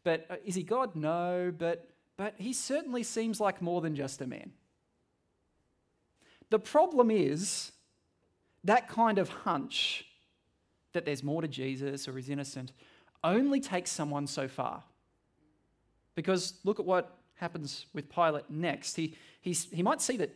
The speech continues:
he's innocent, Jesus is innocent. He might see that there's something more to him, but he also sees that probably he's not worth it. Verse fifteen. So Pilate, wishing to satisfy the crowd, released for them Barabbas.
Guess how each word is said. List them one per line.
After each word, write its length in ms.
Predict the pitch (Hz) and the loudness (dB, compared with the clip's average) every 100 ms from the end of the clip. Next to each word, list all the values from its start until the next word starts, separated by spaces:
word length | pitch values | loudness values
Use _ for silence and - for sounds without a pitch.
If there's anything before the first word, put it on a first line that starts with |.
| _ | _
he's 140 | - 151 | -6 -4
innocent, 460 | 226 - 123 233 | -4 -4 -10 -12
Jesus 280 | - 180 147 | -6 -4 -4
is 100 | 131 | -4
innocent. 360 | 170 170 - - | -2 -2 -6 -6
He 60 | |
might 200 | 175 226 | -4 -4
see 160 | - 208 | -2 -4
that 100 | - | -4
there's 120 | 143 | -6
something 300 | - 175 156 | -4 -4 -2
more 160 | 151 160 | -2 -4
to 220 | - 190 | -2 -2
him, 120 | 143 | 0
but 180 | 139 156 - - - | -2 -4 -6 -12 2
he 120 | 180 | 4
also 220 | 269 247 | 4 0
sees 280 | - 220 214 | 0 0 0
that 120 | 185 | -4
probably 540 | - 311 151 143 160 - _ _ _ _ _ _ _ - | -4 -2 -2 -2 -4 -12 _ _ _ _ _ _ _ -4
he's 140 | 196 | 0
not 160 | 262 240 | 2 4
worth 240 | 277 277 | 2 2
it. 140 | - _ _ _ _ _ _ _ _ _ _ _ _ _ _ _ | -8 _ _ _ _ _ _ _ _ _ _ _ _ _ _ _
Verse 160 | 175 190 | -2 -2
fifteen. 460 | - - 302 277 - _ _ _ _ _ _ _ _ _ | -4 -6 -6 -6 -8 _ _ _ _ _ _ _ _ _
So 180 | - 180 | 0 0
Pilate, 440 | 202 254 175 147 - _ _ _ _ 147 | 2 0 0 -4 -10 _ _ _ _ -2
wishing 360 | 175 208 254 | 0 2 -2
to 80 | 170 | -2
satisfy 440 | 175 156 170 175 196 | 0 0 0 0 0
the 80 | |
crowd, 440 | 214 143 131 156 214 - - _ | 0 -2 -2 -2 -4 -14 -20 _
released 520 | 156 185 220 269 - | 4 6 8 4 2
for 240 | - 151 143 | 0 0 2
them 340 | 165 214 269 - | 2 0 -2 2
Barabbas. 680 | 320 277 151 - - - | 4 4 0 -4 -4 -6